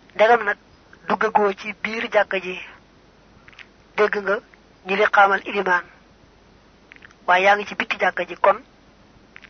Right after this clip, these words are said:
bu la wóoree ne mën ngaa gaaw julli ñaar rakkay fajar, te rakk ba ilimaan di njëkk julli sax du la raw, kon defal noonu,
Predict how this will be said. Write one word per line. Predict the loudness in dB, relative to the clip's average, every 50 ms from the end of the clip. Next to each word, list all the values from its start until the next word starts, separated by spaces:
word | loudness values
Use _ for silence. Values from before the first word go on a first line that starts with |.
| _ _ _ _ -4
bu | -2 0
la | 2 4
wóoree | 4 4 4 4 2 -2
ne | -2 -2
mën | -2 -2 0
ngaa | 0 0 0 0
gaaw | 0 -2 -2 -2 -2 -4 -6 -10 -18 _ _ -20 -20 -12 -6
julli | -6 -4 -4 -6 -8 -10 -12 -14 -16 _ _ -12
ñaar | -4 0 2 2 4
rakkay | 2 2 0 0 -2
fajar, | 0 0 0 0 0 -2 -4 -6 -16 _ _ _ _ _ _ -20 -20 -20 _ _ _ _ _ _ _ _ _ _
te | 0 2 2 2 -2 _ _ _ _ _ _ _ _ _ _ -4 0
rakk | 0 2 2 2 0
ba | 0 0
ilimaan | 0 -2 -6 -4 0 2 2 2 2
di | -2 -10
njëkk | -12 -10 -10 -10 -8
julli | -6 -6 -4 -2
sax | -2 -2 -2 -2 0
du | 2
la | 4 6
raw, | 6 6 4 2 0 _ _ _ _ _ _ _ _ _ _ _ _ -20 -20 _ _ -20 -20 -20 -6 -2
kon | -2 -2 0 0
defal | 0 4 4 4 4
noonu, | 2 0 0 0 -4 -8